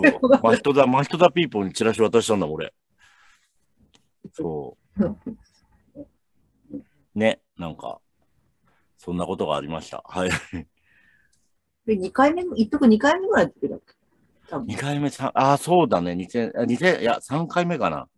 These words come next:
Speaker 2: 回目だっけ？
Speaker 1: うん。多分、多分。
Speaker 2: うん。
Speaker 1: うん。そう。だから、チラシ、そう、配る、そう。自分たちで巻くんだったらオッ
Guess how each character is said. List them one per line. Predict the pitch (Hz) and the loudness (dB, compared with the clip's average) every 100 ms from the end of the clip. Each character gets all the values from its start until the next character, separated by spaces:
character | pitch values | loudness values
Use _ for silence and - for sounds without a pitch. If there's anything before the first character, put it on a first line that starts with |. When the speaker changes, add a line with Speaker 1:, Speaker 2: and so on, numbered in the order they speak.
| _ | _
Speaker 2:
回 | 277 254 | 0 2
目 | 214 | 0
だ | |
っ | - | -4
け？ | _ _ _ _ _ 95 | _ _ _ _ _ -6
Speaker 1:
う | |
ん。 | 82 71 _ _ _ _ _ _ _ - | -6 -8 _ _ _ _ _ _ _ -8
多 | 107 | -6
分、 | 82 71 - _ _ 226 | -4 -8 -16 _ _ -8
多 | - | -6
分。 | - 208 - _ _ _ _ - | -8 -14 -16 _ _ _ _ -14
Speaker 2:
う | |
ん。 | |
Speaker 1:
う | 78 | -14
ん。 | 69 - _ _ _ _ _ _ _ _ _ _ _ _ _ | -14 -20 _ _ _ _ _ _ _ _ _ _ _ _ _
そ | _ 92 82 71 - _ _ _ | _ -12 -10 -12 -18 _ _ _
う。 | _ _ _ _ - | _ _ _ _ -8
だ | 104 | -6
か | |
ら、 | 98 87 - _ | -6 -8 -12 _
チ | - | -6
ラ | 123 135 | -4 -4
シ、 | - 139 139 120 - | -6 -8 -6 -8 -8
そ | 120 101 | -6 -6
う、 | 90 | -6
配 | 117 139 | -4 -2
る、 | 143 127 - - _ | 0 -2 -8 -20 _
そ | 110 90 | -8 -8
う。 | - _ _ _ _ _ _ _ _ _ _ | -8 _ _ _ _ _ _ _ _ _ _
自 | 123 135 | -6 -4
分 | 185 | 0
た | 165 | 0
ち | 135 | 4
で | |
巻 | 143 147 | 2 2
く | |
ん | 143 | 0
だ | 120 | 0
っ | |
た | - | 0
ら | 90 | 0
オ | |
ッ | 90 | 0